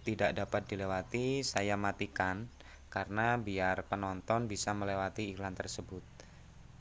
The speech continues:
Nah, setelah selesai, kalian klik di atas yang ada tulisannya simpan.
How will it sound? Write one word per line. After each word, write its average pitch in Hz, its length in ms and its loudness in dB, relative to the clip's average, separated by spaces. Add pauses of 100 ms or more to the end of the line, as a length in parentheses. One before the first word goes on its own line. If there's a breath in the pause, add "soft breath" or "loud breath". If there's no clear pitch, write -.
(140)
Nah, 107 160 0
setelah 120 400 2
selesai, 113 640 4 (640)
kalian 123 800 6 (480)
klik 139 300 6
di 117 400 2
atas 127 640 4 (160)
yang 113 560 0
ada 104 240 4
tulisannya 110 640 0
simpan. 107 480 0